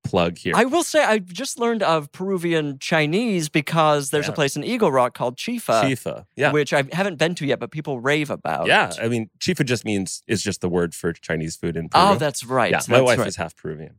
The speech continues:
Speaker 2: Oh,
Speaker 1: We eat a lot,
Speaker 2: fantastic.
Speaker 1: and she's half Japanese.
Speaker 2: So you were familiar with Peruvian, Asian fusion
Speaker 1: I,
Speaker 2: before.
Speaker 1: that's why we sought it out. So this place,
Speaker 2: Okay.
Speaker 1: but Torrance in general is, like, fantastic. Sawtell, but you guys have downtown over here in Little
Speaker 2: Downtown is
Speaker 1: Tokyo.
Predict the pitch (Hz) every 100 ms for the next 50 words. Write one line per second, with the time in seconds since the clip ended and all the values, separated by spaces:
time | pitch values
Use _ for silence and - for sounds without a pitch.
0 | - 202 277 240 - 113 101 98 95 104
1 | 113 - 104 85 80 - - - - 190
2 | 202 302 285 - 175 156 135 131 123 123
3 | - 139 135 123 127 123 120 117 - -
4 | 135 123 131 120 117 - 113 _ 143 139
5 | 127 131 120 107 _ - 123 - 214 160
6 | 120 156 - 139 127 110 - 101 92 85
7 | 76 - - 113 120 123 123 123 104 85
8 | - 220 220 180 151 131 135 127 107 98
9 | 92 95 90 - _ _ _ 113 98 113
10 | 135 120 - 117 - - - 127 143 123
11 | 107 151 220 208 202 160 156 147 156 135
12 | 123 113 113 110 110 104 101 - 101 -
13 | 165 165 160 95 92